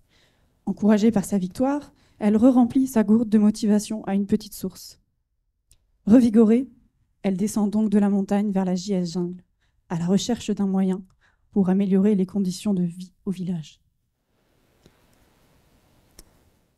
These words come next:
Jasmine arrive dans la J S Jungle de nuit. Elle marche prudemment, un pas après l'autre. Elle entend une multitude de bruits, mais ne voit rien. Au petit matin,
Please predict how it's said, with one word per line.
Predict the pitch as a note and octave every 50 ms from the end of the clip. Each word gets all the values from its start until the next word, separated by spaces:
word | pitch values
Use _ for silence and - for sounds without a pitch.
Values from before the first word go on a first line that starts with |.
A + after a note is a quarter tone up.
| _ _ _ _ _ _ _ _ -
Jasmine | - - G#3 - - C4 B3+ B3+ A#3
arrive | A#3 A3 B3 B3 A#3
dans | G3+ A3+ A3+
la | A3 G#3+
J | G#3 G3 G3+ G#3+
S | G#3+ G3+
Jungle | G3 G#3+ A3+ A#3 A3 G3+
de | F#3 G#3+
nuit. | G3+ G3+ F#3+ F#3 - - - _ _ _ _ _ _ _ _ _ _ _ _ _ _ _ -
Elle | - E3+ F3+
marche | F#3+ F#3 - - - -
prudemment, | _ - B3+ G3+ G3+ F#3+ F#3+ F#3 F3 - _ _ _ _ _ _ _ _ _ -
un | G3+ E3+ F3
pas | D#3+ - G#3 G3 G3+ - _ _ _ _ _ _ _ _ _ -
après | F3+ - - G#3+ F#3+
l'autre. | F3 F3+ F#3 F#3 F#3 - - - _ _ _ _ _ _ _ _ _ _ _ _ _ _ _ _ _ _ _ -
Elle | G3+ G3
entend | G3+ G3 G3 - B3 A#3+ A#3+
une | A3+ G#3 G#3
multitude | A#3 C4 B3+ - - C4 A#3+ - - C4+ A#3 G#3
de | G3+ A#3
bruits, | G#3 F#3+ G3+ A3 G#3 - _ - _ _ _ _ _ _ _ _ _ _ _ _ _ _ -
mais | F#3 F3
ne | D#3 F3+
voit | F3+ F3 F3+
rien. | E3 D3+ D3+ E3 F#3 - - - - _ _ _ _ _ _ _ _ _ _ _ _ _ _ _ _ _ _ _ - _ _ -
Au | A3
petit | - C4+ C4 - -
matin, | F4+ B3+ G#3 - F#3+ F#3+ B3+